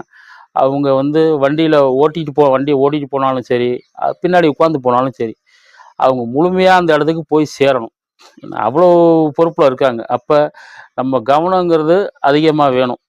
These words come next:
ரொம்ப நிதானம், கவனம் வேணும். நம்ம நடந்து போனா எப்படி ஓடுவோமோ அது மாதிரி வண்டியை நினைச்சிட்டு ஓட்டினா கூட கொஞ்சம் சரியா போய்க்கலாம். நிறைய பேர் எல்லாருக்கும் ஆசை வண்டி ஓட்டணும்னு. ஆண்கள்லாம் இவ்வளோ பு-, பு-, கொஞ்ச நஞ்ச பொறுப்புல, நிறைய பொறுப்புல உள்ளவங்க, அவ்வளவும் நல்ல உள்ளம் படைச்சவங்க,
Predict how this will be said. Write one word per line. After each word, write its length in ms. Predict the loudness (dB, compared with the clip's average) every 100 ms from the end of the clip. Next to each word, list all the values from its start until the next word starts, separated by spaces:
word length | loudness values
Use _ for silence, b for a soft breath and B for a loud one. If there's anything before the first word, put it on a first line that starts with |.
| _
ரொம்ப 520 | -10 -10 -12 -4 0
நிதானம், 500 | 2 2 2 2 0
கவனம் 320 | 0 2 0 0
வேணும். 300 | -2 -4 -10 -10
நம்ம 220 | -6 -2 0 0 -2 -2
நடந்து 340 | -2 -2 -2 0
போனா 220 | 2 2
எப்படி 240 | 0 0 2
ஓடுவோமோ 400 | 4 2 2 2
அது 160 | 2
மாதிரி 200 | 2 2
வண்டியை 280 | 2 2 0
நினைச்சிட்டு 440 | 0 -2 -4 -2 -2
ஓட்டினா 260 | 0 -2
கூட 200 | 0 0 0
கொஞ்சம் 380 | 0 -4 -4 -6 -8 b b b -6
சரியா 260 | -2 0 0
போய்க்கலாம். 480 | 0 -2 -2 -4 B B B B
நிறைய 280 | -4 0 2
பேர் 180 | 2 2
எல்லாருக்கும் 460 | 2 2 0 0 0
ஆசை 240 | 0 0
வண்டி 180 | -2 -2
ஓட்டணும்னு. 520 | -2 -2 -4 -4 -8 -12 _ _ _ _
ஆண்கள்லாம் 540 | -2 0 2 2 2 0
இவ்வளோ 240 | 0 2 4 2
பு-, 200 | -2 -6
பு-, 240 | -4 -4 -4
கொஞ்ச 200 | -4 0
நஞ்ச 200 | 0 0 0
பொறுப்புல, 380 | 0 0 0 0
நிறைய 540 | -2 -8 -8 -4 -2
பொறுப்புல 420 | 0 0 0 0 2
உள்ளவங்க, 360 | 2 0 2
அவ்வளவும் 460 | 2 4 2 2 2
நல்ல 180 | 0 0
உள்ளம் 220 | 0 -2
படைச்சவங்க, 440 | -4 -2 -2 -2